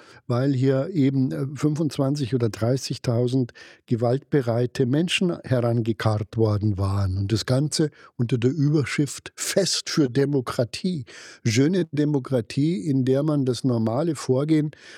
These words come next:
eines, äh, kleinen Parteitags einer Jugendorganisation meint, mit brutaler Gewalt niedertreten zu können. Das erinnert eher, naja, da fallen mir kaum mehr Analogien ein, aber das sind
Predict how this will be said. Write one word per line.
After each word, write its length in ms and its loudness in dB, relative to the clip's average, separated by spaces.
eines, 400 0
äh, 160 2
kleinen 320 2
Parteitags 640 -2
einer 300 0
Jugendorganisation 1400 0
meint, 540 0
mit 260 0
brutaler 580 0
Gewalt 640 0
niedertreten 720 0
zu 140 -2
können. 400 0
Das 180 -4
erinnert 440 0
eher, 340 2
naja, 360 2
da 120 -2
fallen 340 -2
mir 320 0
kaum 320 0
mehr 240 2
Analogien 720 0
ein, 380 2
aber 180 0
das 520 -6
sind 240 2